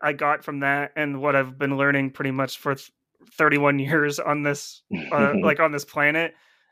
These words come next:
Speaker 1: is,
Speaker 2: Yeah.
Speaker 1: and I, I echo that, like, completely, is that, like, you, you kept your, like, you put everything on hold, like, your creative life on hold and joined the Navy. But, like, when
Speaker 2: Mm-hmm.
Speaker 1: something, like, sparked,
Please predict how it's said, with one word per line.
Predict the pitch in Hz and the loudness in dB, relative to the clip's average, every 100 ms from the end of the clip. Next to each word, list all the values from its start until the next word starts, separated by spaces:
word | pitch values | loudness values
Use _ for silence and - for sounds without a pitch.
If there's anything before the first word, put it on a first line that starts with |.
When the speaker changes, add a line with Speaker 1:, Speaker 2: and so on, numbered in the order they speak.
| 190 | -2
Speaker 1:
is, | 165 165 156 | 0 2 0
Speaker 2:
Yeah. | 160 | -2
Speaker 1:
and | 156 | 2
I, | 160 160 - | 2 2 0
I | 165 165 165 | 2 2 2
echo | 165 175 165 | 0 0 0
that, | 156 151 | 0 0
like, | 151 147 | -2 -4
completely, | 151 139 - 156 151 143 143 - | -8 -10 -6 -6 -4 -4 -4 -4
is | 156 147 143 | -2 -2 -4
that, | 151 139 139 - _ | -2 -2 -4 -12 _
like, | 147 139 135 _ _ _ - | -4 -4 -6 _ _ _ -4
you, | 165 165 | -4 -4
you | 165 165 | -8 -10
kept | - 175 - | -2 -2 -2
your, | 185 180 _ _ _ - | -4 -4 _ _ _ -2
like, | 160 156 _ | -2 -2 _
you | 165 156 | -16 -2
put | 208 202 - _ _ _ _ - | 2 2 0 _ _ _ _ -2
everything | 165 165 180 170 | 0 2 2 2
on | 165 | 2
hold, | 160 156 151 | 2 0 0
like, | 143 143 | -2 -2
your | 139 | -4
creative | - 151 143 135 | 0 2 2 2
life | 143 139 | 0 0
on | 139 | -2
hold | 131 143 | -2 -4
and | 139 131 | -4 -4
joined | 135 135 | -4 -4
the | 127 | -4
Navy. | 131 135 135 | -4 -4 -4
But, | 127 143 135 - _ _ _ _ _ | -4 0 0 -2 _ _ _ _ _
like, | 156 143 143 | 0 0 0
when | 156 | -2
Speaker 2:
Mm-hmm. | |
Speaker 1:
something, | 156 165 151 175 151 143 - _ _ - | -2 -4 0 0 0 -4 -10 _ _ -2
like, | 156 147 - | 0 0 -4
sparked, | - - 151 202 - - | -8 0 0 0 -6 -20